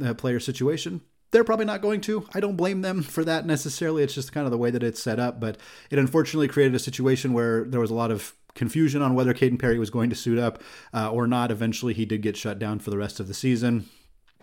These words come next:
Finished his freshman year scoring fourteen points, grabbing eighteen rebounds,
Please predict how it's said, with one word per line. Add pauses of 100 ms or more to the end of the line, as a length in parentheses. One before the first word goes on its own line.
(180)
Finished
his
freshman
year
scoring
fourteen
points,
grabbing
eighteen
rebounds,